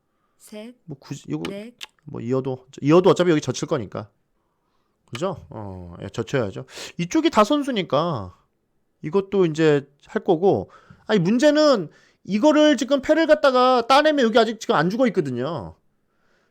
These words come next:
Speaker 2: 그러니까 박정환
Speaker 1: 네.
Speaker 2: 선수가 지금 여기 한
Speaker 1: 둘,
Speaker 2: 칸을 일단 떼야 되지 않을까요?
Speaker 1: 셋,
Speaker 2: 이쪽,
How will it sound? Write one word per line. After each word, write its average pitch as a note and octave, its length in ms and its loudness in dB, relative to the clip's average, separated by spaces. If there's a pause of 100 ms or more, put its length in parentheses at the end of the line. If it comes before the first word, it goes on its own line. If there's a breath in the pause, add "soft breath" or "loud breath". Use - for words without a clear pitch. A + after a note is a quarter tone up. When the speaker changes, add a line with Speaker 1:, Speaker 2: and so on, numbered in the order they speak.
Speaker 2:
그러니까 - 100 -8
박정환 C#4+ 320 2
Speaker 1:
네. C#4 40 6
Speaker 2:
선수가 C4+ 280 4
지금 A3+ 240 -2 (280 loud breath)
여기 G#3+ 180 0
한 B3+ 100 -2
Speaker 1:
둘, A3 60 -12
Speaker 2:
칸을 D4 200 0
일단 A#3+ 200 0
떼야 C#4+ 180 -2
되지 B3 200 -4
않을까요? F3+ 440 -4
Speaker 1:
셋, - 40 -10
Speaker 2:
이쪽, D3 300 -12